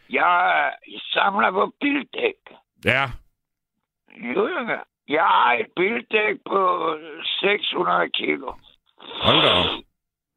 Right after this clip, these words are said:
Speaker 1: Hængende på mit hus. <laughs>
Speaker 2: Hvor
Speaker 1: Ja.
Speaker 2: stammer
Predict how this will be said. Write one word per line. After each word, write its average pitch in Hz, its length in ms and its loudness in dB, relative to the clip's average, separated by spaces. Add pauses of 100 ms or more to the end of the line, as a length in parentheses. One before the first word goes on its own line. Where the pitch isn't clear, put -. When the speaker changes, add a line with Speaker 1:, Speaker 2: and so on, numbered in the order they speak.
Speaker 1:
Hængende 185 680 0
på 165 200 0
mit 143 420 0
hus. 185 540 0 (800)
<laughs> - 1120 -20
Speaker 2:
Hvor 123 120 6
Speaker 1:
Ja. 156 60 4
Speaker 2:
stammer 147 380 2